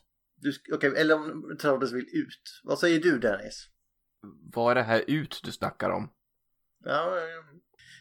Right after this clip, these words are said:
Speaker 1: Vi, vi går faktiskt in hos McAdams Old Oil House här. Eh, men i alla fall, det, det, det hetaste innestället på Cybertron. Och var är det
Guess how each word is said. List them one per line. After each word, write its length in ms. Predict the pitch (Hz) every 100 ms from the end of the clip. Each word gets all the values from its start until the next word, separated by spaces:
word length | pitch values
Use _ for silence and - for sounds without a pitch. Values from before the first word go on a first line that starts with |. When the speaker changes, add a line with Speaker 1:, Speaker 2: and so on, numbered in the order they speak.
| _ _
Speaker 1:
Vi, 320 | 131 135 139 139 147 147 170
vi 140 | 175
går 100 | 156
faktiskt 300 | 180 - -
in 240 | 196 135
hos 240 | 120 123 - -
McAdams 540 | 127 131 113 104 110 -
Old 240 | 127 117
Oil 280 | 131 127 110
House 240 | 127 123 107
här. 80 | - - _ _ _ _ _ _ _ _ _ _ -
Eh, 280 | 123 120 135
men 100 | 202
i 40 | 214
alla 100 | 190
fall, 120 | 185
det, 280 | 190 202 202
det, 300 | 202 208 208
det 220 | 202 208 175
hetaste 600 | 247 208 - 196 - 233
innestället 720 | 247 233 196 - 214 196 -
på 60 | 190
Cybertron. 920 | - 226 170 156 165 139 123 117 120
Och 240 | 160 156 - 156 156 156
var 340 | 196 185 -
är 100 | 165
det 140 | 156